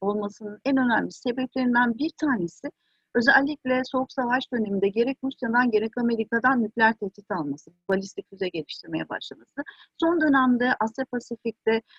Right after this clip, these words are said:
Amerika'nın tıpkı Sovyetler Birliği'ne çevreleme politikasının yine Çin'e uygulaması ve nefes alamadığı için füzelerle etrafı çevrildiği için, e, uzaya yatırım yapıp ancak Amerika Birleşik Devletleri'nin uzaydaki varlıklarını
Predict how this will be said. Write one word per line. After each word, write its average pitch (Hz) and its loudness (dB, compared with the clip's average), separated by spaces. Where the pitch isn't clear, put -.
Amerika'nın 233 0
tıpkı - -8
Sovyetler 220 0
Birliği'ne 226 0
çevreleme 220 0
politikasının 214 -2
yine 226 2
Çin'e 226 -2
uygulaması 233 0
ve 240 -2
nefes 220 -2
alamadığı 254 2
için - -8
füzelerle 208 4
etrafı 190 -6
çevrildiği 202 -2
için, - -2
e, 196 0
uzaya 247 4
yatırım 226 0
yapıp 214 -2
ancak 247 2
Amerika 233 2
Birleşik 190 -2
Devletleri'nin 269 0
uzaydaki 214 0
varlıklarını 196 0